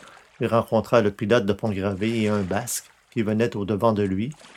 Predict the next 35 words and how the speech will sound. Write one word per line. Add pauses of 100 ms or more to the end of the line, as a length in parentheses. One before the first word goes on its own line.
(120)
pour
lui
apprendre
que
Pont
Gravé,
ayant
voulu
empêcher
le
capitaine
Darache, (300)
commandant
du
navire
basque, (440)
de
faire
la
traite
avec
les
sauvages, (420)
celui-ci
avait
déployé
toute
son
artillerie
contre
le
vaisseau
français. (1600)
Durant
l'action,